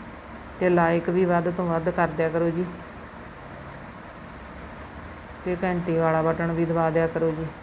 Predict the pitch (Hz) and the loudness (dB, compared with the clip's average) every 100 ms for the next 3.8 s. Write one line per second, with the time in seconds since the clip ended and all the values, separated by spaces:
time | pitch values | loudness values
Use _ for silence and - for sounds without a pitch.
0 | - - - - - - - - 170 170 | -14 -14 -14 -14 -14 -14 -8 0 4 4
1 | 170 165 170 170 165 160 165 165 165 165 | 4 2 0 0 2 2 2 4 2 2
2 | 175 175 175 165 180 170 160 165 165 175 | 2 0 0 0 0 2 2 2 2 2
3 | 165 165 160 160 160 165 - | 2 2 0 -2 -2 -2 -2